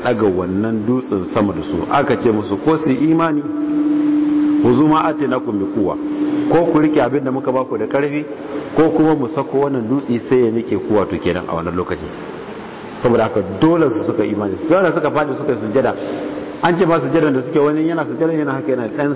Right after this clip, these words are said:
su-, ka sa goshin sa haka yana leƙawa ya ga kan dutsen wato kenan ya faɗo a kansu. Wannan ma yana daga cikin wato kenan irin matsalar da 'yan Bani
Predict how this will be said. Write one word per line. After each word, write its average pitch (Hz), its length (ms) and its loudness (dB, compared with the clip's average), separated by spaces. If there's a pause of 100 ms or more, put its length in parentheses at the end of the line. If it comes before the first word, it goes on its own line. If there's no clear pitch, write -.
su-, - 260 -4
ka 139 160 2
sa 156 160 4
goshin 127 300 2
sa 143 80 0
haka 131 160 -2
yana 120 160 -2
leƙawa 117 320 -2
ya 107 60 -2
ga 98 120 -4
kan 127 200 0
dutsen 104 260 2
wato 90 180 -4
kenan 101 240 -2 (400)
ya 98 100 2
faɗo 104 280 4
a 90 40 0
kansu. 90 220 -4 (1500)
Wannan 151 380 4
ma 135 140 0
yana 135 240 -2
daga 101 240 -4
cikin 156 400 0 (760)
wato 120 240 2
kenan 120 340 2
irin 160 280 2
matsalar 156 460 0 (100)
da 104 160 -2 (520)
'yan 165 160 4
Bani 147 240 4